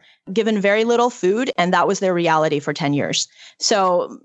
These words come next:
given my background and the, my parents' background, my parents, whenever they try to teach me, like, a lesson about life, whenever there was a struggle, they would also, and I talk about this in the book, they would also tell me that it's about chiku, which in Chinese actually means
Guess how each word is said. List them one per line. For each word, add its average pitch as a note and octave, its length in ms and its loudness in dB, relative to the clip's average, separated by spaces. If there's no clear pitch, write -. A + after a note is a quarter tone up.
given B3 260 0
my A3+ 200 0
background G3 600 -2
and F3+ 180 -4
the, F3 40 -6
my F3+ 180 0
parents' B3+ 400 -2
background, D#3+ 540 -2
my G#3 120 2
parents, B3 380 0
whenever G3+ 320 2
they F#3+ 220 0
try F#3 180 0
to F3 140 0
teach - 280 -2
me, F#3 200 2
like, E3 160 2
a E3 100 2
lesson E3+ 480 0
about D#3 300 0
life, E3 260 0
whenever E3+ 260 0
there F#3+ 120 0
was E3 140 0
a D#3 60 0
struggle, F3 520 0
they A3+ 100 2
would G#3+ 140 2
also, G3+ 180 0
and F#3+ 120 0
I F3 40 2
talk F3 160 -2
about E3 160 -2
this E3 140 -4
in D3+ 60 -4
the D3+ 40 -4
book, D#3 280 -2
they G3 100 2
would G#3 120 2
also G#3 200 0
tell F#3+ 220 0
me F#3 120 0
that E3 200 0
it's - 160 -4
about E3 340 0
chiku, - 580 -2
which F#3+ 180 0
in G3 80 0
Chinese F#3+ 420 0
actually F3+ 300 0
means F3 340 -6